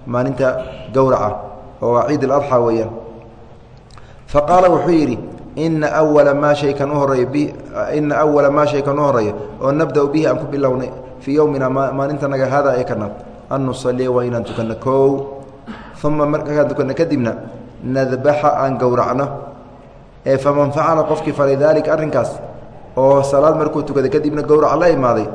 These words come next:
faqad asaaba sunnatana sunnadanaga ayuu asiibay, haleelay, oo jidkii loo baahna ayuu maray. Waman dabaxa qofka gowracay qabla daalika salaada intaan la tukanin ka hor gowracayna,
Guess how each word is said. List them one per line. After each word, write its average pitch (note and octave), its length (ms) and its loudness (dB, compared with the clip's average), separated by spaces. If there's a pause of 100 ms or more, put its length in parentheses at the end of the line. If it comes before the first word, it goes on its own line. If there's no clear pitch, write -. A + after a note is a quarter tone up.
(400)
faqad C3+ 240 0
asaaba D3 320 2
sunnatana C#3 520 -2
sunnadanaga C#3 520 -2
ayuu C3+ 180 0
asiibay, B2 400 0
haleelay, B2 440 0 (400)
oo C3+ 100 2
jidkii E3+ 320 -2
loo C#3 180 4
baahna C3 240 2
ayuu C3 200 0
maray. A2+ 240 0 (480)
Waman C#3 220 -2
dabaxa E3 300 2
qofka D3+ 300 -2
gowracay C#3 320 4
qabla D3 260 2
daalika C3 720 0
salaada D3 760 0
intaan D3 300 0
la C#3 60 0
tukanin C3 320 -4
ka D#3 100 0
hor D3 140 4
gowracayna, C#3 540 2